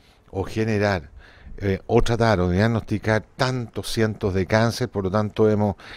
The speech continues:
hecho esto". Eh, y este tema va en tema de prioridad.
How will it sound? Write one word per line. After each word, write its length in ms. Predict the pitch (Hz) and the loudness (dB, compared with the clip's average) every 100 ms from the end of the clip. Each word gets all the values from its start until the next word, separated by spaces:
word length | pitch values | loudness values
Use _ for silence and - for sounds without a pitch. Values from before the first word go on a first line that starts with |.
| - | -6
hecho 320 | 104 107 110 | -2 0 0
esto". 180 | 98 92 - - - - _ _ _ - - - - - - _ - | -2 -4 -10 -12 -16 -20 _ _ _ -20 -20 -20 -20 -20 -20 _ -8
Eh, 340 | 110 113 110 - | 0 4 4 2
y 120 | 120 | 2
este 320 | 127 - 135 | 2 4 2
tema 420 | 123 131 135 135 | 4 4 4 4
va 520 | 110 113 117 117 107 98 | 4 4 4 2 0 -4
en 160 | 107 92 | -6 0
tema 500 | 113 113 117 107 90 | 4 4 4 2 0
de 360 | 90 98 95 | -2 0 0
prioridad. 580 | 87 - 101 95 101 82 | -2 -2 0 2 2 0